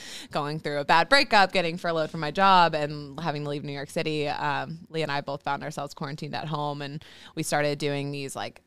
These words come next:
Zoom workouts with some close family and friends who were just kinda looking to stay ha-, healthy and active during the pandemic. So, um, it started to spread by, like, word of mouth, and we definitely started to realize that domino effect, and we're like, "Okay, like,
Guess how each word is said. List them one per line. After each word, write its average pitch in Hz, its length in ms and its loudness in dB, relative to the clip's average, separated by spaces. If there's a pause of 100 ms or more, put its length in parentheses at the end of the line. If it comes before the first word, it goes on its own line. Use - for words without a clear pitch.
(200)
Zoom 160 360 2
workouts 147 420 0
with 147 80 -6
some 151 160 -4
close 143 220 -4
family 143 240 -8
and 147 100 -10
friends 147 300 2
who 151 80 2
were 143 80 0
just - 300 -6
kinda 208 180 6
looking 208 200 4
to 208 60 4
stay 170 160 4
ha-, 156 300 4
healthy 165 280 -2
and 143 80 -4
active 143 400 -2
during 139 460 -6
the 147 80 -4
pandemic. 131 680 -6
So, 131 460 -6 (420)
um, 139 400 -4 (400)
it 160 60 -10
started 160 180 -2
to 190 80 -4
spread 143 240 -2
by, 147 140 2
like, 143 160 -4
word 143 160 -6
of 151 100 -16
mouth, 139 360 -2
and 127 360 -4
we 139 140 -16
definitely 139 400 -10
started 135 320 -8
to 139 100 -12
realize 135 320 -4
that 127 140 -6
domino 131 280 -8
effect, 139 300 -8
and 143 80 -14
we're 135 60 -12
like, 143 140 -14
"Okay, 147 360 -4
like, - 220 -12